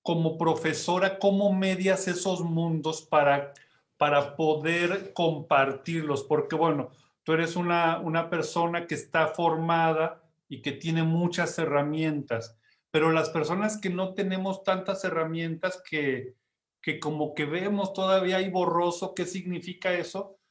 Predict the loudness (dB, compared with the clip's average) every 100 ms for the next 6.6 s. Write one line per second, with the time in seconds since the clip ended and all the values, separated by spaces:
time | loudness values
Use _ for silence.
0 | _ _ _ _ _ _ _ _ _ _
1 | _ _ _ _ 2 6 6 4 0 -2
2 | 0 2 2 0 -2 -2 0 2 0 0
3 | 0 0 -2 -4 -6 -4 -4 -4 -6 -6
4 | -6 -6 -6 -2 0 0 -4 -4 -2 -4
5 | -2 -4 -2 -4 -4 -8 -10 -10 -6 -6
6 | -6 0 4 4 0 -12